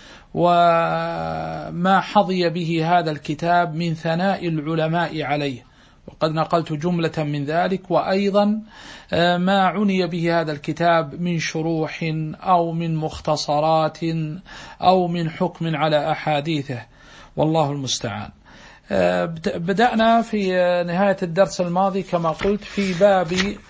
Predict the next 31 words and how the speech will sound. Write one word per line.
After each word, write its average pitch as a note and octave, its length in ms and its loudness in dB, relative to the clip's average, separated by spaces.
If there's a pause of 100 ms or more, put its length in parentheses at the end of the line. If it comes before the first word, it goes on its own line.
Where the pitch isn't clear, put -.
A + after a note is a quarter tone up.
(360)
آه، E3 680 2
باب F3 380 4
ما E3 260 2
جاء F#3 360 4
في E3+ 220 -4
خلق F#3+ 520 0
رسول E3 560 0
الله E3 460 0
صلى F3 240 0
الله E3 420 2
عليه D3 260 -2
وسلم، B2 420 -10 (100)
وقد - 160 -20 (140)
قرأنا D#3 540 0
في D3+ 260 -8
هذا D3+ 420 2
الحديث D3 420 -6
الأول F#3 520 0 (320)
حديث E3 360 0
أنس E3 340 0
رضي D3+ 240 0
الله C#3+ 360 0
عنه. B2 220 -8 (220)
قد D3+ 160 -4
ذكر D#3 300 0
شيخ - 280 -6
الإسلام D#3 360 -4
ابن C#3+ 140 -8
تيمية D#3 360 -2
رحمه D3 360 -2
الله D#3 320 2